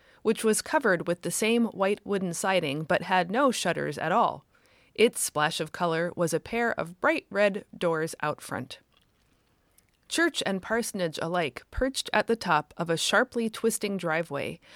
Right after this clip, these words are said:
on the south side of Shibboleth, New York, so high up over the town that Kitty called it their Eyrie, savoring the strange word. On summer nights of slashing rain and violet-tinged lightning,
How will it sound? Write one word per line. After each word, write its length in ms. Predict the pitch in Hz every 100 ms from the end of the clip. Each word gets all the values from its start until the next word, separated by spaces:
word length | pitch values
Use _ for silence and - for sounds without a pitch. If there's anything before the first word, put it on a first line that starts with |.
| -
on 180 | 208 226
the 100 | 226
south 380 | 214 247 302 -
side 400 | - 190 160 160
of 180 | - 170
Shibboleth, 640 | - 247 233 220 214 - -
New 160 | 185
York, 460 | 190 156 101 - - _ _ _ _ _
so 420 | - - 277 339
high 280 | 247 190 180 -
up 180 | 175 -
over 260 | 190 220 233
the 140 | 233
town 480 | 226 175 151 147 165 - - - -
that 360 | 190 - -
Kitty 360 | - 302 214 170
called 340 | - 202 190
it 140 | 180 -
their 280 | 175 151 143
Eyrie, 480 | 240 254 160 - 165 _ _
savoring 680 | - - 208 185 156 147 143
the 80 | 143
strange 480 | - 175 160 143
word. 440 | 151 170 156 143 170 _ _ _ _ _ _ _ _
On 160 | 220 220
summer 280 | 254 254 240
nights 360 | 214 240 -
of 100 | 170
slashing 640 | - - 202 214 - 233 214
rain 380 | 190 185 208
and 180 | - 170
violet-tinged 960 | 151 170 185 196 190 - - 202 196 175
lightning, 540 | 175 196 220 226 233